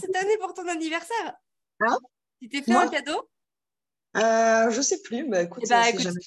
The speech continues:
Speaker 2: trop tard, hein. De toute
Speaker 1: si t'es
Speaker 2: façon,
Speaker 1: pas fait
Speaker 2: je
Speaker 1: de
Speaker 2: me fais
Speaker 1: cadeau,
Speaker 2: des
Speaker 1: il est
Speaker 2: cadeaux
Speaker 1: jamais trop
Speaker 2: régulièrement,
Speaker 1: tard.
Speaker 2: hein. <laughs> C'est pas,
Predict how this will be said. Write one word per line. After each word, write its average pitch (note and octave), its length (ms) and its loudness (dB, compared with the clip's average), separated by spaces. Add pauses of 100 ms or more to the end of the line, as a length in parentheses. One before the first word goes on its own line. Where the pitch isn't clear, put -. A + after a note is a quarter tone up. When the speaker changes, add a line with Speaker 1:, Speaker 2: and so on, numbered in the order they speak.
Speaker 2:
trop A3 140 -6
tard, B3+ 240 0
hein. G3+ 80 -6
De - 80 -8
toute G3 140 -12
Speaker 1:
si G#3 100 -2
t'es D4 80 0
Speaker 2:
façon, D4 60 2
Speaker 1:
pas C#4 60 -6
fait D4 40 -2
Speaker 2:
je C#4+ 60 -2
Speaker 1:
de F#3+ 40 -6
Speaker 2:
me F3+ 40 -6
fais C#4 80 0
Speaker 1:
cadeau, C4 220 4
Speaker 2:
des F4 60 6
Speaker 1:
il - 60 2
est - 40 0
Speaker 2:
cadeaux G#4+ 140 4
Speaker 1:
jamais D#4 220 -2
trop - 160 0
Speaker 2:
régulièrement, B3+ 240 2
Speaker 1:
tard. F3 160 -2
Speaker 2:
hein. - 20 -6 (440)
<laughs> - 420 0
C'est - 300 -16
pas, F3+ 220 -2